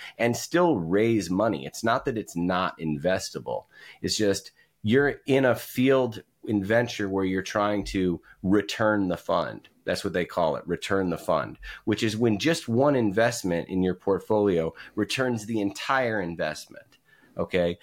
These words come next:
So if you make a hundred thousand dollar investment into a company and your fund size is ten million, a lot of people's thesis is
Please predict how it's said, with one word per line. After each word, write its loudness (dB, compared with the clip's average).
So 4
if -4
you 4
make 2
a -4
hundred -2
thousand 0
dollar 2
investment -2
into -4
a -2
company -4
and -2
your -2
fund -2
size -2
is -12
ten -4
million, -2
a -4
lot 2
of -8
people's -4
thesis -2
is 0